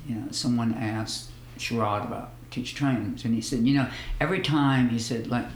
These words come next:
no teacher training in Ashtanga. You know, he train, he works with his teacher specifically, does train, just working with adjustments in philosophy and it all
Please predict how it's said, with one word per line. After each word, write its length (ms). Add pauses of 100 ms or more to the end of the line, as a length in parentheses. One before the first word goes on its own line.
(100)
no 160
teacher 260
training 260
in 160
Ashtanga. 420 (100)
You 100
know, 60
he 160
train, 240
he 100
works 320
with 80
his 160
teacher 320
specifically, 800 (220)
does 160
train, 340
just 200
working 280
with 140
adjustments 560
in 220
philosophy 680
and 100
it 120
all 340